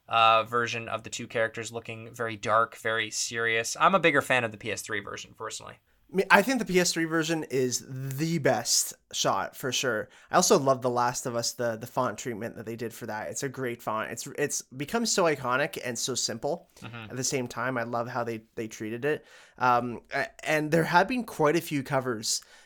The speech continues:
Speaker 2: that have existed. Uh, but there's, there's a lot of cool ones. There's a couple of, uh, special editions ones that came out for the P S three, which were an Ellie edition and a Joel edition, where you just kinda see half of their face.
Speaker 1: Mm-hmm.
Speaker 2: Uh, very cool. Uh, there's the P S five,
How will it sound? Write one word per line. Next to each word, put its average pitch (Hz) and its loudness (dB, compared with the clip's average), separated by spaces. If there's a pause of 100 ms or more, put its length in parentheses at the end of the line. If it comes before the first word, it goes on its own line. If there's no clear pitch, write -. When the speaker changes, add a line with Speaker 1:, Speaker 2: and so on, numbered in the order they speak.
Speaker 2:
that 131 2
have 139 -2
existed. 127 -2
Uh, 135 6
but 143 2
there's, 160 4
there's 170 2 (100)
a 143 2
lot 156 4
of - -4
cool 208 6
ones. 139 2
There's 156 2
a 143 0
couple 208 2
of, 160 0 (140)
uh, 131 4
special 180 2
editions 160 0
ones 151 0
that 135 0
came 147 -2
out 143 0
for 139 -6
the 135 -2
P 143 -2
S 139 0
three, 143 0 (220)
which 131 -6
were 123 -2
an 107 -6
Ellie 139 2
edition 139 0
and 107 -6
a 92 -8
Joel 131 0
edition, 135 -2
where 120 -2
you 110 -4
just - -6
kinda 113 -6
see - -8
half 107 -2
of - -20
their 101 -8
face. - 0 (100)
Speaker 1:
Mm-hmm. 135 -8 (180)
Speaker 2:
Uh, - 2
very 139 2
cool. 139 2 (260)
Uh, 135 6
there's 139 4
the 139 -2
P - 2
S 160 4
five, 170 8